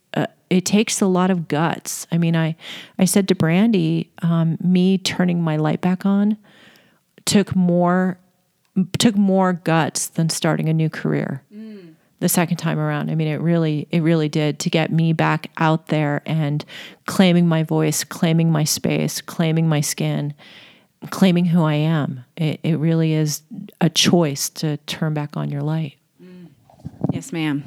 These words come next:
Speaker 2: it is. And I appreciate you saying that about how it can go by the, it, under the radar, right? We're just living our life. And then before you know it, you feel shitty.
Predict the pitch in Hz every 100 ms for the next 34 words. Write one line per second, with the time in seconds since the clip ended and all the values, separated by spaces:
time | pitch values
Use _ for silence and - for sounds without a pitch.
0 | - 180 170 175 170 160 - - - 190
1 | 185 180 220 233 202 165 165 180 190 196
2 | 165 160 160 160 165 175 170 170 - -
3 | - 190 196 180 180 180 170 165 _ _
4 | - 175 160 - - 202 - 202 185 170
5 | 170 160 175 185 175 143 156 - - _
6 | 175 160 165 - 180 175 175 180 175 170
7 | 156 156 175 190 175 175 165 165 165 -
8 | 165 156 165 185 165 156 - 160 - -
9 | 190 -